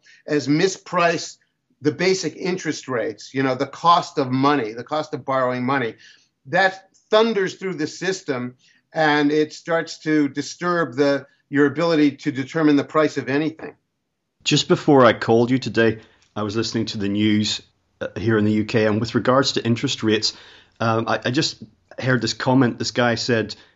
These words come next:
Speaker 2: the newsreader was talking to, interviewing some, you know, talking head or other. He was saying, "Oh, I see that the, uh, Bank of England Monetary Policy Committee have decided to keep interest rates, uh, uh, where they are at record lows."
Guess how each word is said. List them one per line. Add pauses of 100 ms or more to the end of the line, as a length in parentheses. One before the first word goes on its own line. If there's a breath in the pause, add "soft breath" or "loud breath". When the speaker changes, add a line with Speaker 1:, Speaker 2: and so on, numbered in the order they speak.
Speaker 2:
the
newsreader
was
talking
to,
interviewing
some, (160)
you
know,
talking
head
or
other. (420 loud breath)
He
was
saying,
"Oh,
I
see
that
the,
uh, (260 loud breath)
Bank
of
England
Monetary
Policy
Committee
have
decided
to
keep
interest
rates, (360 soft breath)
uh,
uh,
where
they
are
at
record
lows."